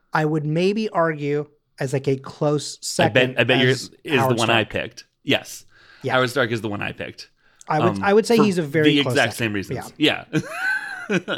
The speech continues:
Speaker 2: <laughs> Erskine had it in the running, but, uh, you know, he didn't, uh,
Speaker 1: I think that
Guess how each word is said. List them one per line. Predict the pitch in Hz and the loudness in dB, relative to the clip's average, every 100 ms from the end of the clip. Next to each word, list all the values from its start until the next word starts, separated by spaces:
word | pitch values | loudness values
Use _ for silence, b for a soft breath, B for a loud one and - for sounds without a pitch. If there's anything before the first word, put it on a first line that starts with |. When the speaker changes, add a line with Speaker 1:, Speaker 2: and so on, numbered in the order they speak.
| - - | -10 -20
Speaker 2:
<laughs> | - 107 | -8 -4
Erskine | 131 147 127 | -4 -4 -4
had | 127 123 | -2 -2
it | 123 | -2
in | 113 | -8
the | 117 | -8
running, | 120 110 98 | -6 -6 -8
but, | 98 95 | -10 -8
uh, | 95 95 92 90 | -6 -4 -6 -8
you | |
know, | 104 | -10
he | 110 | -10
didn't, | 104 107 107 | -10 -10 -10
uh, | 117 | -6
Speaker 1:
I | 117 | -6
think | 110 269 269 | -4 -4 -2
that | 214 175 | -2 -4